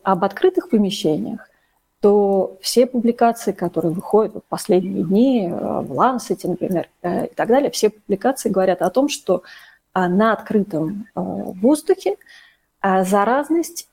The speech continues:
ну, она минимальна. И тем более с соблюдением, э, называемой социальной дистанции. Поэтому, ну, мне кажется, что, возможно, немножко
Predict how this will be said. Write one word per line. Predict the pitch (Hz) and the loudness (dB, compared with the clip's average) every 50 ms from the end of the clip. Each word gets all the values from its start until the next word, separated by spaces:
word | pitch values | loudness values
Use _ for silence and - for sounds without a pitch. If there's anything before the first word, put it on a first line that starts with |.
| _ _ _ _ - | _ _ _ _ -2
ну, | 196 196 | 0 2
она | 190 190 202 196 196 - | 2 4 2 2 2 4
минимальна. | 214 214 208 208 196 196 185 175 160 160 - - - - _ _ _ _ - | 2 4 4 2 2 2 2 2 2 0 -2 -6 -10 -14 _ _ _ _ 0
И | 233 | 0
тем | 226 - 214 202 208 | 0 2 0 0 4
более | 185 220 254 269 277 285 202 339 - - | 4 4 4 4 4 2 0 0 -2 -4
с | - - | -8 -6
соблюдением, | - - 175 180 170 180 180 190 220 233 247 254 262 269 269 269 269 - _ _ - | -2 0 0 2 4 2 4 4 4 4 4 2 0 0 -2 -2 -4 -6 _ _ -10
э, | 175 180 185 175 - - - - _ _ _ _ _ _ _ _ _ _ _ | -8 -8 -6 -4 -4 -4 -6 -6 _ _ _ _ _ _ _ _ _ _ _
называемой | - 160 151 170 170 185 190 190 185 | -4 -2 0 2 2 2 2 0 -2
социальной | - - - - 196 180 175 180 175 | -4 -4 -2 2 2 2 0 0 -6
дистанции. | 170 180 - - - 180 - - - - - - - _ _ _ - _ _ _ _ _ _ _ _ _ _ _ _ | -8 -8 -10 -8 -6 -6 -6 -6 -10 -14 -14 -16 -20 _ _ _ -20 _ _ _ _ _ _ _ _ _ _ _ _
Поэтому, | - 208 - - 220 214 214 220 220 220 220 220 - - | -2 0 0 0 0 0 0 0 0 -2 -6 -10 -12 -6
ну, | 202 202 208 220 254 | -2 0 2 2 2
мне | 294 294 269 247 | 2 2 0 0
кажется, | - 220 220 220 - - 208 | 2 0 0 0 0 -2 -2
что, | - - - - 214 208 180 175 180 - - - | -2 -2 -2 0 0 0 0 0 -2 -4 -6 -4
возможно, | 196 185 180 180 190 190 202 214 214 214 214 | -2 -2 0 0 0 0 0 0 0 0 2
немножко | 208 202 196 190 185 185 190 190 196 208 202 - 208 - - 190 185 185 180 180 175 170 170 170 165 175 | 2 2 2 2 2 0 2 2 2 0 0 -2 -8 -8 -4 -2 0 0 2 0 0 0 0 0 -2 -4